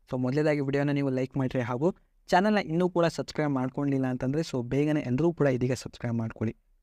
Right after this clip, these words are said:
So, ಬನ್ನಿ ವಿಡಿಯೋನ ಶುರು ಮಾಡೋಣ. ಸಂಜಯ್ ದತ್, ನೈನ್ಟೀನ್ ನೈಂಟಿ ತ್ರೀ ಮುಂಬೈ ಬ್ಲಾಸ್ಟ್ ಕೇಸ್, ಗೋವಿಂದ, ಸ್ಲ್ಯಾಪಿಂಗ್ ಅ ಫ್ಯಾನ್ ಕೇಸ್, ದಾರಾ ಸಿಂಗ್, ರೇಪ್ ಕೇಸ್. ಸೊನಾಲಿ ಬೇಂದ್ರೆ,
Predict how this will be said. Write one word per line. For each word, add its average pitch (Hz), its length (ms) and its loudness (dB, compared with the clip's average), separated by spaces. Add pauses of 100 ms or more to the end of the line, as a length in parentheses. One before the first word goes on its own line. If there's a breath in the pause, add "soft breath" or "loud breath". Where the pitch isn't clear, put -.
So, 127 60 -4
ಬನ್ನಿ 160 280 4
ವಿಡಿಯೋನ 131 300 2 (200)
ಶುರು 123 320 0
ಮಾಡೋಣ. 110 280 2 (3500)
ಸಂಜಯ್ 160 400 2
ದತ್, 113 240 -6 (420)
ನೈನ್ಟೀನ್ 190 400 2
ನೈಂಟಿ 165 300 0
ತ್ರೀ 160 200 -2
ಮುಂಬೈ 160 420 2
ಬ್ಲಾಸ್ಟ್ 139 340 -4
ಕೇಸ್, - 280 -8 (440)
ಗೋವಿಂದ, 131 400 0 (480)
ಸ್ಲ್ಯಾಪಿಂಗ್ 185 400 6
ಅ 196 40 4
ಫ್ಯಾನ್ 135 300 -2
ಕೇಸ್, - 300 -8 (360)
ದಾರಾ 143 200 4
ಸಿಂಗ್, 110 340 -4 (340)
ರೇಪ್ 156 260 2
ಕೇಸ್. - 300 -4 (120)
ಸೊನಾಲಿ 180 400 2
ಬೇಂದ್ರೆ, 117 420 -4